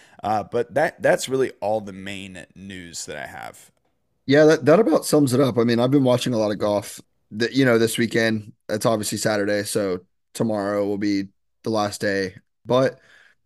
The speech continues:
Speaker 2: it does suck for Spieth, 'cause I think Spieth, if I'm not mistaken, is, like, seven under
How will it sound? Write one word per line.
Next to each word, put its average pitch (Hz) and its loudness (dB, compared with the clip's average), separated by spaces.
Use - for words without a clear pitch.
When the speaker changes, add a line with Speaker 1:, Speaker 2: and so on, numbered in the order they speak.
Speaker 2:
it 139 4
does 170 6
suck - -2
for - -4
Spieth, 113 -4
'cause 117 -6
I 123 0
think 214 -4
Spieth, 143 2
if 139 -4
I'm 127 0
not 127 0
mistaken, 113 -4
is, 95 -10
like, 90 -8
seven 107 -6
under 90 -10